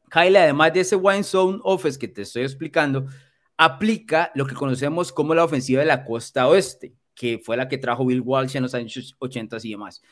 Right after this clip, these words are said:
Sin irme con mucho detalle, ¿qué es lo que trae la ofensiva de, de la costa oeste? La, la,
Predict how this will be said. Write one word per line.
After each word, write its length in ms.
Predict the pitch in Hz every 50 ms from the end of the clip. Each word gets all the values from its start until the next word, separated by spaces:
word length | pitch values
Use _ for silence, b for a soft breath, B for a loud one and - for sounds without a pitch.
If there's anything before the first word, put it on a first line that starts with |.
| b b b b b b
Sin 300 | - - 185 190 196 208
irme 280 | 220 247 247 277 262
con 220 | 269 247 208 196 196
mucho 460 | 202 208 208 233 220 202 196 - _
detalle, 680 | - - - - 135 151 151 139 139 156 151 135 117 120 -
¿qué 140 | 185 190
es 60 | 202 220
lo 100 | 226 226
que 100 | 214 202
trae 240 | - 190 190 196
la 120 | 190 190 180
ofensiva 380 | 165 - 147 127 135 156 160
de, 200 | 160 165 165 - -
de 140 | 123 135 127
la 120 | 120 120
costa 300 | - 131 127 - 135 131
oeste? 240 | 135 127 135 - 123
La, 220 | 127 135 135 135 -
la, 180 | 151 147 143